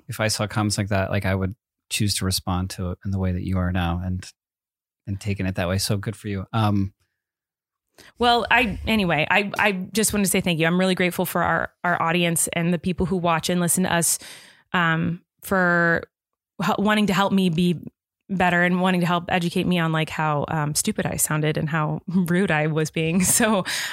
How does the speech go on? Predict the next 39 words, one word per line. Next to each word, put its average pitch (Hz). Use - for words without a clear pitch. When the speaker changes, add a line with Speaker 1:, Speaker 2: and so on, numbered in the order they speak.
Speaker 2:
I, 190
like, 180
I 180
genuinely 175
appreciate 165
that. 135
And 170
I, 165
and 196
that's 247
one 254
of 254
the 247
reasons 220
I 196
love 190
my 190
job 196
on 196
the 185
internet 202
for -
so 170
long. 156
I 160
feel 185
like 175
I've 175
learned 180
so 220
much 226
and 175
grown 170
so 175
much 170
as 156
a -
human 160
being 160